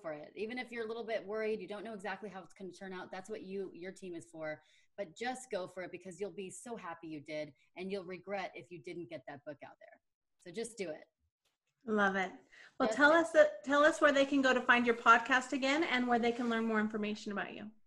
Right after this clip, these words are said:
Speaker 1: Yeah, go to my, uh, my Twitter, which is really, really active. The president retweets me every once in a while. Go to my Twitter at Deanna for Congress. That's Deanna for Congress on Twitter. Um, and then you can see all my information there, uh, including my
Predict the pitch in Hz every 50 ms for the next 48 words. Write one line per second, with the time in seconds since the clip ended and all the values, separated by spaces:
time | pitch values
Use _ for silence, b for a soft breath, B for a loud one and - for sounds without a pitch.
0 | _ _ _ _ - 294 339 381 381 330 262 208 - 302 330 359 359 294 277 285
1 | 262 247 240 240 233 214 - - 208 202 196 165 190 190 190 - - - 294 254
2 | 214 180 185 208 220 214 214 196 196 196 208 196 170 175 190 196 214 226 285 294
3 | 277 240 220 196 190 180 170 160 156 160 - - 190 185 196 202 202 _ _ _
4 | _ - 214 214 247 269 262 220 226 220 208 165 190 190 190 - 202 185 175 -
5 | - 180 170 151 165 165 160 160 156 156 - - - 160 - - 147 - 302 -
6 | - _ _ _ _ _ _ - - 247 269 262 262 247 240 233 233 233 220 233
7 | 226 196 185 190 185 - - 196 - 202 202 190 196 208 226 226 220 _ - 208
8 | 196 196 202 202 - - - 175 180 185 185 214 233 254 247 - - - 170 165
9 | - - - 175 175 165 175 180 180 175 - _ _ _ _ - 175 165 165 165
10 | 160 160 - _ _ _ - 175 156 156 156 - 190 208 240 240 - - _ _
11 | _ _ _ _ _ _ - 185 180 - - - 190 180 190 190 202 202 - _
12 | _ _ _ _ _ _ _ _ - 175 175 175 175 170 175 175 175 - 190 196
13 | 196 202 202 202 220 196 - 214 214 196 196 190 185 - 185 180 - 202 185 180
14 | 175 175 175 180 175 160 175 170 165 165 165 170 165 156 165 170 - - 160 156
15 | - - 185 170 165 165 160 151